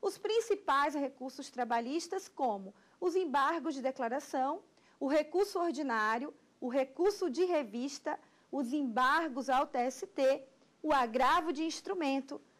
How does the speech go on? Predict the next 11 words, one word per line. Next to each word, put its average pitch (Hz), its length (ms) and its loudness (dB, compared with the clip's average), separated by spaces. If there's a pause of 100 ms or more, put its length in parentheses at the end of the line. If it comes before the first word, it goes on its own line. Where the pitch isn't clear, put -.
agravo 233 580 0
regimental 277 1000 2 (260)
e 294 140 2
agravo 226 600 2
de 226 140 -6
petição. - 680 -4 (380)
Dentro 254 380 0
do 339 120 4
curso, 339 480 2
vamos 311 360 0
ver 233 340 0